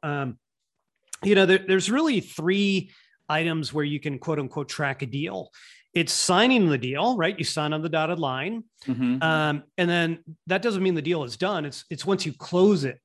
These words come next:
Speaker 1: and you, you typically in that, you know, um, purchase agreement have certain elements like, hey, you're gonna have, you know, ninety percent of your cl-, your clients sign on the dotted line or whatever else. There's certain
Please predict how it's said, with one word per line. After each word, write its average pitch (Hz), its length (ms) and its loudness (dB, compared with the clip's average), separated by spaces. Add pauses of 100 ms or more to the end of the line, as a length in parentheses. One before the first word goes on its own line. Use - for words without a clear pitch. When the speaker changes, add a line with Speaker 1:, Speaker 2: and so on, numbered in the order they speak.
Speaker 1:
and 156 180 0
you, 151 240 2
you 160 140 -2
typically 160 460 -4
in 143 80 -2
that, 139 280 -2 (240)
you 143 140 0
know, 131 340 0
um, 139 320 -2 (180)
purchase 170 360 0
agreement 147 420 -2
have 135 320 -4 (320)
certain 165 340 -2
elements 147 460 -2
like, 135 180 -4
hey, 139 140 -4
you're 131 120 -4
gonna 131 140 -4
have, 127 380 -6
you 143 140 -4
know, 120 160 -4
ninety 131 320 -4
percent 131 320 -6
of 117 80 -8
your 123 160 -6
cl-, - 200 -10 (160)
your 139 200 2
clients 131 420 2
sign 123 540 0
on 127 120 -4
the 123 60 -4
dotted 120 280 -6
line 117 200 -6
or 117 80 -6
whatever 123 240 -4
else. 170 160 -4
There's 175 160 0
certain 165 280 2